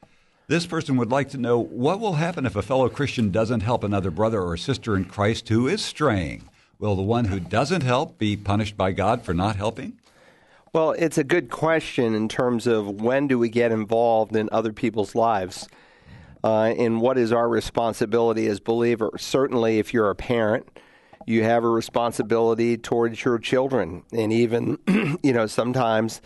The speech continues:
Speaker 2: like the Eli the priest, should have, uh, been responsible even for his adult children in terms of expressing a rebuke,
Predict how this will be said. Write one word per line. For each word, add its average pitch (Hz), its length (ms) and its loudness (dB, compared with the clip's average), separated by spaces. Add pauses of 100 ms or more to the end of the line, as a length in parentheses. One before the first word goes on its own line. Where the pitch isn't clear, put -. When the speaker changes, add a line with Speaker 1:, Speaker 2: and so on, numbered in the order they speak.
(320)
Speaker 2:
like 104 220 -2
the - 120 -4
Eli 113 340 4
the 101 100 0
priest, 139 720 -2
should 123 240 0
have, 110 260 0
uh, 107 320 2
been 117 380 -2
responsible 120 720 0
even 127 260 2
for 123 240 2
his 113 140 0
adult 110 420 0
children 107 460 0
in 107 120 -2
terms 110 300 -2
of 110 140 0
expressing 113 640 -2
a 104 40 -2
rebuke, 110 640 0